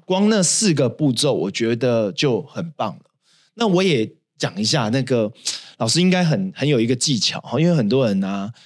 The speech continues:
年后啊，可能要加薪升迁啊哈，可不可以用这个方式呢，跟主管提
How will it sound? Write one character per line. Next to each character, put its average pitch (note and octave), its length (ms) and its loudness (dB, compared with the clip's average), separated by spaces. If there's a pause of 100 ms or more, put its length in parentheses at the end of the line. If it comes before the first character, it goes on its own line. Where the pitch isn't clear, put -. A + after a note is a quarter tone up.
(140)
年 A#2 200 -2
后 B2 300 0
啊， F#2+ 380 -6 (160)
可 G#2 80 -12
能 G#2+ 80 0
要 C3 180 2
加 B2 300 -2
薪 A#2+ 260 -2
升 G#2+ 240 0
迁 G2+ 340 -2
啊 F#2 160 -8
哈， G2 240 -10 (500)
可 A#2+ 100 -4
不 B2 100 2
可 E3 140 2
以 D#3 80 4
用 D#3 180 2
这 D3 120 0
个 C3+ 140 2
方 C3 220 -2
式 C3 200 0
呢， F#2+ 340 0
跟 B2 200 -2
主 G2 200 -2
管 F#2+ 340 -6
提 - 320 -8